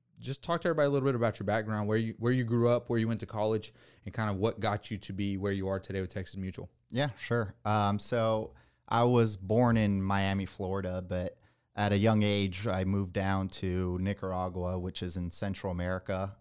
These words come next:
Speaker 2: Uh, my grandfather owns a couple hardware stores down there, and long story short,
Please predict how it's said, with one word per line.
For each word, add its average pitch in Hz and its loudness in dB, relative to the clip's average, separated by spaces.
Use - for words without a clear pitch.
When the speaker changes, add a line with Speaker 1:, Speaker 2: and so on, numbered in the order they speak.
Speaker 2:
Uh, 92 -2
my 90 -4
grandfather 92 -4
owns 92 -2
a 87 -2
couple 90 -4
hardware 123 2
stores 98 -2
down 92 0
there, 92 0
and 90 -6
long 107 2
story 101 0
short, 110 0